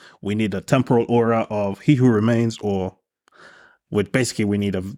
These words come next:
um, some, I guess his variant or something pruned, because I think that's how we got Loki's temporal aura. So I, f-, I imagine that kind of sets us up for the next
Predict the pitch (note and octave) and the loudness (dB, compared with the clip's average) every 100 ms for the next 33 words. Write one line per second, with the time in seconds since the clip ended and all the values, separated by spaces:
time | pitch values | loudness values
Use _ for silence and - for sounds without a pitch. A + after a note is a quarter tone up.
0 | - F#2 F#2+ F#2 F#2+ - - A#2 A2+ - | -8 -4 -4 -4 -8 -8 -2 0 0 -6
1 | - D#2+ A1+ F#2+ - - G#2 F#2+ G#2 G2 | -12 -12 -6 -8 -6 -8 -8 -4 -2 -2
2 | G2 F#2 - G2 G2 G#2 F#2+ - - A2 | -4 -6 -6 -4 -4 -4 -4 -6 0 4
3 | D3+ F#3+ - _ - F#2+ F#2 G2+ G2 - | 6 4 0 _ -4 -4 -4 -2 -2 0
4 | G#2+ F#2+ G2 F#2+ G2+ G#2 A#2 - B2 A#2+ | 0 2 2 2 2 2 -2 0 0 4
5 | C3 A#2+ B2+ C#3 D#3+ - _ _ _ _ | 2 2 2 0 0 -4 _ _ _ _
6 | _ - G#2 - - - G#2+ A2 B2 C#3+ | _ -4 -2 -2 -12 -2 0 4 4 2
7 | A#2+ B2 A#2 - A2+ G#2+ C3 A2 A#2+ G#2+ | 2 0 2 0 -2 0 -2 0 -2 -2
8 | G2+ - G2 G#2 A2 - - | -2 -4 -6 -4 -6 -6 -16